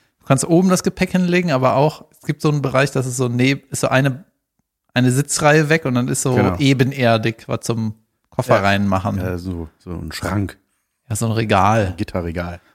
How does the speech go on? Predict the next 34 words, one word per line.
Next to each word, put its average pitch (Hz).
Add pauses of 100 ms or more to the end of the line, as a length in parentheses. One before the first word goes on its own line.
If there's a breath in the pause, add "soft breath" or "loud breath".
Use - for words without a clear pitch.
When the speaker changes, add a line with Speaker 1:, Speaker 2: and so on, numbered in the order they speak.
(140)
Speaker 1:
Genau, 120
ein 120
Gitterregal 123
mit 127
so 120
Stangenboden. 104 (160)
Speaker 2:
Ja. 101 (580 soft breath)
Speaker 1:
Ja, 113 (100)
und 123
dann 117
war 113
einer 120
meiner 110 (440)
Mitfahr-, 104
äh, - (340)
wie 117
nennt 107
man 104
das, 110
äh, 117
Mitmenschen. 120 (100)
Speaker 2:
Lag 87
da 110
drin. 98 (240)
Speaker 1:
<laughs> -
Nee, 143
der 110
hat 113
sich -
da 135
einfach 135
im 131
Schneidersitz 147
hingesetzt. 104